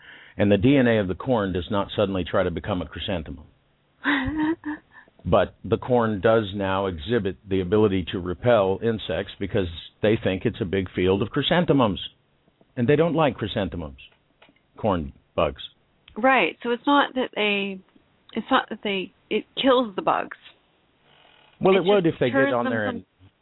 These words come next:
Speaker 1: and, and, and munch 'em, but it mostly deters them because they're used to
Speaker 2: Deters
Speaker 1: that.
Speaker 2: them
Speaker 1: They
Speaker 2: because
Speaker 1: know
Speaker 2: it's not
Speaker 1: how to
Speaker 2: something
Speaker 1: smell
Speaker 2: that
Speaker 1: that.
Speaker 2: they wanna eat.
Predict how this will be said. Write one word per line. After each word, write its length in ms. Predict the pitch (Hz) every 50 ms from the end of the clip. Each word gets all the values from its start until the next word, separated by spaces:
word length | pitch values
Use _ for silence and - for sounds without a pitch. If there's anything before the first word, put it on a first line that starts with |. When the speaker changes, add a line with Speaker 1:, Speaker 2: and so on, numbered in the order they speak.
| _ -
Speaker 1:
and, 240 | 110 107 101 98
and, 20 | -
and 180 | 107 98 98
munch 200 | 101 117 139 139 - -
'em, 240 | 82 73 71 69 -
but 140 | - 104 101
it 200 | 101 101 101 -
mostly 440 | 117 113 123 160 - - - 120 104
deters 500 | 90 90 - - - 180 185 180 147 104
them 160 | 95 92 92
because 240 | 98 95 - 113 101 95
they're 140 | 117 127 131
used 240 | 139 160 196 208 -
to 40 | 339
Speaker 2:
Deters 140 | 370 427 370
Speaker 1:
that. 140 | - 82
Speaker 2:
them 160 | 80 95 95 98
Speaker 1:
They 140 | 113 120 135
Speaker 2:
because 80 | 131
Speaker 1:
know 160 | 131 139 165 180
Speaker 2:
it's 60 | 170
not 180 | 262 262 -
Speaker 1:
how 140 | - 123 120
to 40 | 117 113
Speaker 2:
something 140 | - 262 254
Speaker 1:
smell 120 | 240 220 202
Speaker 2:
that 60 | 190 -
Speaker 1:
that. 220 | 185 226 226 190 _ _ _ _ _ - _
Speaker 2:
they 40 | - 226
wanna 180 | 226 226 208
eat. 340 | - - 254 262 233 - _